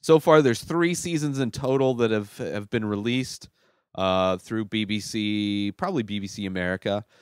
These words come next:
And, uh, the fourth season starts, uh, next year. Not sure what time next year, but it starts next year. So, uh, you know,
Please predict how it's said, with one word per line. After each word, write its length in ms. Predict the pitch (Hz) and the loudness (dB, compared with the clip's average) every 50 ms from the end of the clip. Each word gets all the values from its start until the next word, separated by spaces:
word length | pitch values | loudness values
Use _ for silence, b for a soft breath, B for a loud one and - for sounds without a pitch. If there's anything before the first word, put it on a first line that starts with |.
| b b b b b b | b b b b b b
And, 640 | - 107 110 110 110 107 107 104 104 101 98 92 104 - | -2 0 2 2 2 2 2 0 -2 -4 -6 -8 -6 -2
uh, 580 | 101 104 101 98 95 92 92 90 90 90 87 | 0 2 2 4 4 4 2 2 2 0 -2
the 140 | 90 92 104 | -4 -6 -8
fourth 320 | - - 160 175 185 165 117 | -6 -2 0 0 0 0 -2
season 420 | - 147 127 123 110 127 123 117 | -4 -4 -4 -2 -2 -4 -6 -6
starts, 880 | 110 - - - 139 131 131 131 127 123 - - - - - - - - - | -8 -10 -6 -2 2 4 4 4 4 2 -2 -8 -12 -10 -10 -12 -12 -10 -6
uh, 240 | 110 107 104 104 104 | -4 -2 0 0 0
next 320 | 104 135 147 - - - | 0 -2 -2 -4 -4 -8
year. 160 | 117 95 - _ _ _ _ _ _ _ - | -8 -8 -8 _ _ _ _ _ _ _ -12
Not 220 | - 127 127 123 - | -6 -6 -4 -4 -4
sure 180 | - 123 113 | -4 -2 -2
what 140 | 104 98 - | -2 -2 -4
time 220 | - 101 95 98 | -6 -6 -6 -4
next 300 | 95 95 87 - - - | -4 -6 -6 -8 -8 -6
year, 140 | 101 98 95 | -4 -4 -4
but 100 | 87 92 | -6 -8
it 60 | 87 | -10
starts 320 | - - 117 104 98 - - | -6 -2 -2 -2 -2 -2 -6
next 240 | 92 90 - - 92 | -10 -10 -10 -10 -12
year. 160 | 87 - - b b b b b b b | -12 -12 -14 b b b b b b b
So, 440 | b - 190 185 170 160 151 147 139 b b b b b b b b | b 6 10 12 12 12 10 8 4 b b b b b b b b
uh, 500 | - 123 123 127 127 123 127 127 127 127 131 | -2 2 2 4 4 4 4 4 2 0 0
you 80 | 160 196 | -2 -2
know, 220 | 160 101 85 98 | -2 -2 -4 -6